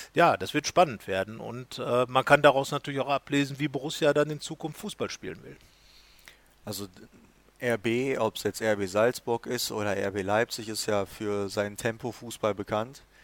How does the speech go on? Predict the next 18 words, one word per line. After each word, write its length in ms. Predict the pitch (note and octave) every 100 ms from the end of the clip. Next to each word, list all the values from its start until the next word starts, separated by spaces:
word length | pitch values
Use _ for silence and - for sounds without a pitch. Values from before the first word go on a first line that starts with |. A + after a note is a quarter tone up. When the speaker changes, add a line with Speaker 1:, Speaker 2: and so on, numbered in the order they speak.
| - - - - _
Speaker 2:
Wobei 240 | G#2+ G#2+ G#2+
Marco 300 | G#2+ A2 A2
Rose 340 | G2+ A2 A2
ja 120 | G#2+ G#2
auch 300 | G#2+ - G#2
immer 200 | F#2+ G#2
betont 360 | G#2+ G#2+ A2
hat, 120 | A2+
dass 160 | G#2+ G2
er 80 | G2+
nicht 220 | G#2 A#2
so 140 | -
dieses, 600 | G#2 G2 F#2+ - - - -
äh, 340 | G2+ G2 F#2+ F#2+ - _ _ _ _ _ _ _ _ _
komplett 580 | A#2 G#2 - A#2 - -
bedingungslose 960 | A#2+ A#2+ A#2 A2+ - A#2 A#2 G#2+ A2 G#2+
Hau 180 | A2+
drauf 420 | A2 G#2+ G#2+ B2